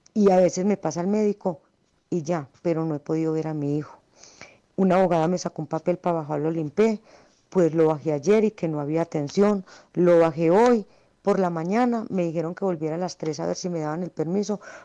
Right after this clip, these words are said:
volví a las tres de la tarde, la respuesta de la señora de atención al ciudadano fue que es que él está muy ocupado, es que eso solo lo hace él,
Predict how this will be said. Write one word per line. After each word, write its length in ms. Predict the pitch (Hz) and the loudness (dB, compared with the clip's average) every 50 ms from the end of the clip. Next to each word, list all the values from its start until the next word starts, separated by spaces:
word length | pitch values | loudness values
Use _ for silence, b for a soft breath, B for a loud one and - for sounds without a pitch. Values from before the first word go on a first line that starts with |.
| B - | B 0
volví 280 | 175 170 165 151 156 | 0 2 2 2 0
a 40 | 151 | 0
las 200 | 143 151 - - | 0 0 -2 0
tres 180 | - 185 175 156 | 0 0 2 2
de 80 | 175 | 0
la 160 | 170 165 151 | 0 0 -2
tarde, 400 | - - 190 202 208 196 180 196 | -2 0 0 0 2 2 2 0
la 160 | 185 170 160 160 | 2 0 0 -2
respuesta 540 | 147 156 151 - - - 147 - - 160 | -2 -6 -8 -8 -8 -8 -8 -4 -4 -2
de 40 | 165 | 0
la 120 | 165 165 160 | 0 0 -2
señora 400 | - - 151 147 143 139 143 151 | -2 -4 -4 -4 -4 -4 -2 -2
de 80 | 165 | -2
atención 420 | 170 - - 151 143 - 151 135 143 | -2 -2 -4 -8 -6 -6 -6 -6 -6
al 80 | 147 | -6
ciudadano 480 | 147 - 170 165 156 147 143 143 151 147 | -6 -6 -6 -4 -4 -4 -4 -6 -4 -4
fue 160 | 165 165 156 | -4 -4 -2
que 160 | - 175 160 B B B B B B B _ | -4 -6 -6 B B B B B B B _
es 140 | - 165 - | -6 -6 -2
que 100 | - 190 | 2 2
él 80 | 185 180 | 2 2
está 240 | 175 - - 185 | 2 2 0 0
muy 160 | 180 180 180 175 | 2 2 2 2
ocupado, 800 | 180 170 - - - - 185 190 214 220 220 220 214 208 202 185 B B B B B B B B _ _ | 0 -2 -4 -8 -6 -2 0 0 2 4 4 4 4 4 2 0 B B B B B B B B _ _
es 220 | - 185 170 - | -4 -4 -4 -2
que 120 | - 190 | -2 -4
eso 120 | 175 - 170 | -2 -2 -4
solo 300 | - - 185 175 165 165 | -2 0 0 2 2 2
lo 140 | 160 165 170 | 2 0 0
hace 500 | 165 - 175 170 185 214 247 254 247 226 | 0 2 2 4 6 6 6 4 4 2
él, 140 | 214 190 | 0 -2